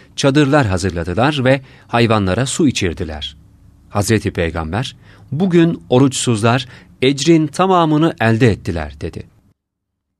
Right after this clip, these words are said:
Sahabenin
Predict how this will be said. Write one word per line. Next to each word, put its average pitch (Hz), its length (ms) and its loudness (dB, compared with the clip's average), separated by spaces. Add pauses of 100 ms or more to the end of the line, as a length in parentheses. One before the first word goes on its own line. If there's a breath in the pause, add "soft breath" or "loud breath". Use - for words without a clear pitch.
(1500)
Sahabenin 139 680 0